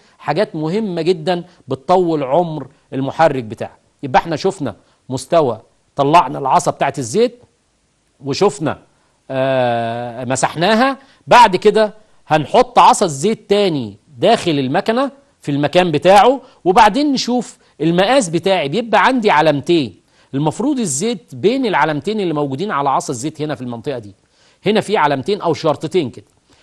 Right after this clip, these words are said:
الماكسيمم والمينيمم. أنا ب-، المفروض الزيت بتاعي يكون موجود بين العلامتين دول،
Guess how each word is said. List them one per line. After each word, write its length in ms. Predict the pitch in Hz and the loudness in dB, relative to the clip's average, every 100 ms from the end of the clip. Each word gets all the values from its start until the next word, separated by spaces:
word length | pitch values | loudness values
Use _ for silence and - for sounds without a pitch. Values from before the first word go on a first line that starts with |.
| _ | _
الماكسيمم 560 | 139 220 - 175 214 240 | 0 0 0 -4 -4 -2
والمينيمم. 520 | 160 147 165 127 98 95 _ _ _ _ - | -2 0 0 -2 -6 -14 _ _ _ _ 0
أنا 240 | 269 285 | 2 2
ب-، 320 | 226 196 180 151 156 147 160 | 4 4 4 2 -8 -10 -8
المفروض 380 | 156 160 156 202 | -4 -4 -4 -6
الزيت 240 | 208 175 | -4 -4
بتاعي 400 | 190 190 262 247 | -4 0 0 0
يكون 280 | 233 185 262 | -6 -4 -4
موجود 680 | 247 220 196 170 254 269 151 | -2 0 0 0 -4 -4 -4
بين 240 | 220 269 | -2 -2
العلامتين 560 | 208 156 165 151 190 175 | 0 0 0 -2 -4 -4
دول، 240 | 151 123 | -4 -6